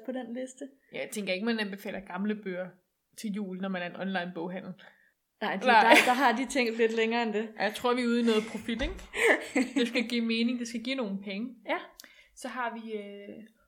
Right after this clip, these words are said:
Speaker 2: romankværneren, ikke at forveksle med romantikeren.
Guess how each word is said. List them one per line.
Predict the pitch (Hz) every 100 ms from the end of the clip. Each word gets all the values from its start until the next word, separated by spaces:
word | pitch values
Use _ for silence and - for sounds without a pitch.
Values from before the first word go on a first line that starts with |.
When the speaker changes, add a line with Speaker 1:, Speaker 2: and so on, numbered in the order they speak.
| _ 233
Speaker 2:
romankværneren, | 240 262 240 240 - 220 226 247 226 202 214 -
ikke | 220 233
at | 214
forveksle | 208 202 196 226
med | 196 185 - 196 208
romantikeren. | 202 208 226 233 - - - 202 185 214